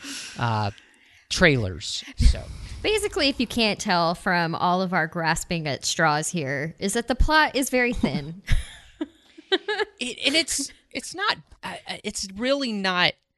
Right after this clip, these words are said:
Speaker 1: terrible. I think the setup in the beginning is not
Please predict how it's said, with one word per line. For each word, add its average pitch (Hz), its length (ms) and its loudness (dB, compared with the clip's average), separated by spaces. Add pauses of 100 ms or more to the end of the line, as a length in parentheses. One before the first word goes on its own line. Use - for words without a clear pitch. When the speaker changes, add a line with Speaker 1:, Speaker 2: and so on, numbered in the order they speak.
(1080)
Speaker 1:
terrible. 139 760 2 (120)
I 165 140 4
think 196 460 -4
the 160 140 -2
setup 190 680 -2
in 165 140 -2
the 143 80 0
beginning 135 720 0
is 131 240 -2
not 135 380 2